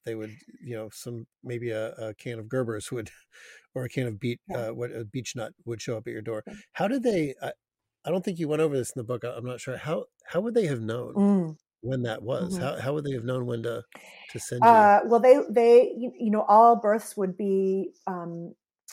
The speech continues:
Speaker 2: printed in the newspapers.
Speaker 1: Oh,
Speaker 2: And
Speaker 1: okay.
Speaker 2: so they would
Speaker 1: Okay.
Speaker 2: get
Speaker 1: That
Speaker 2: those.
Speaker 1: makes sense.
Speaker 2: Um, they also
Speaker 1: Yeah.
Speaker 2: had a field of baby food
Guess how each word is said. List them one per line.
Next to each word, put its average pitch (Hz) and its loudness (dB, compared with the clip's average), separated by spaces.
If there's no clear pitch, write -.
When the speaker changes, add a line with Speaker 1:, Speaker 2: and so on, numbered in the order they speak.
Speaker 2:
printed 196 -4
in 190 -2
the 175 -4
newspapers. 262 -4
Speaker 1:
Oh, 175 2
Speaker 2:
And 131 0
Speaker 1:
okay. 190 -2
Speaker 2:
so 202 2
they 196 2
would 190 0
Speaker 1:
Okay. 190 -2
Speaker 2:
get - -4
Speaker 1:
That 247 6
Speaker 2:
those. 311 -4
Speaker 1:
makes 113 -12
sense. 117 -10
Speaker 2:
Um, 202 2
they 220 0
also 277 4
Speaker 1:
Yeah. 220 0
Speaker 2:
had 202 2
a - -10
field 208 6
of 185 0
baby 202 -4
food 180 -2